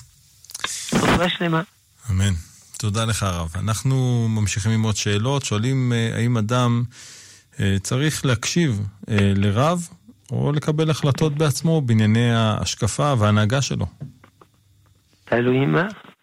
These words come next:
Speaker 1: יש דברים שהוא צריך להחליט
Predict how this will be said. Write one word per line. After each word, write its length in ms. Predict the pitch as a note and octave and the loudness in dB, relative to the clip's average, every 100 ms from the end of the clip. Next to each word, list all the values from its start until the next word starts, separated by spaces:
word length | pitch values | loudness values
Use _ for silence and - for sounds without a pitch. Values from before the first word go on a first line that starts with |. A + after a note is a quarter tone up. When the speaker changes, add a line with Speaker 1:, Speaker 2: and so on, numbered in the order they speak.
| - _ _ _ _ _ _ _ _ _ _ _ _ _ _ _ _ - D#3 | -20 _ _ _ _ _ _ _ _ _ _ _ _ _ _ _ _ -2 2
Speaker 1:
יש 200 | E3+ C#3 B2+ | 2 0 -2
דברים 440 | C3+ C3 C3 A#2 A#2 - _ _ _ _ _ _ _ _ _ _ - | 0 0 0 -2 -6 -14 _ _ _ _ _ _ _ _ _ _ -6
שהוא 140 | C#3+ C#3 D3 | -2 0 0
צריך 120 | C3+ | 0
להחליט 380 | B2+ - D3 | 0 -4 -6